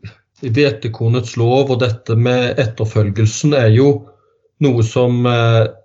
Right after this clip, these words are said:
eh, mye dreier seg rundt, både i evangeliene og i Paulus sine brev. Altså, Paulus snakker jo om at den forenes i troen og i dåpen med Jesu død og Jesu oppstandelse.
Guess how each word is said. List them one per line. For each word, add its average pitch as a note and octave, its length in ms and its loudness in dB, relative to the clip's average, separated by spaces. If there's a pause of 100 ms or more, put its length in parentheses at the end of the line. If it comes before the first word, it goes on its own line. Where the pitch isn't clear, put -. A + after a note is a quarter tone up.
(120)
eh, G#2+ 320 4 (640)
mye C#3 560 2
dreier A#2+ 400 2
seg B2 220 -2
rundt, D#3 340 0
både A#2+ 240 0
i A#2+ 60 2
evangeliene A#2 1000 2
og B2 480 0
i A#2+ 180 0
Paulus A2 380 2
sine A#2 180 2
brev. A#2 420 4
Altså, A#2 200 0
Paulus A2+ 400 2
snakker A#2 320 -4
jo A2+ 80 2
om A#2 160 4
at A2+ 100 0
den A#2 140 2
forenes A2+ 720 2
i B2+ 120 2
troen A#2+ 440 2
og A#2+ 80 2
i A#2 80 2
dåpen A2+ 600 0 (260)
med B2 160 0
Jesu A2+ 400 2
død B2 480 2
og A2+ 160 2
Jesu A2 320 2
oppstandelse. G2 640 -4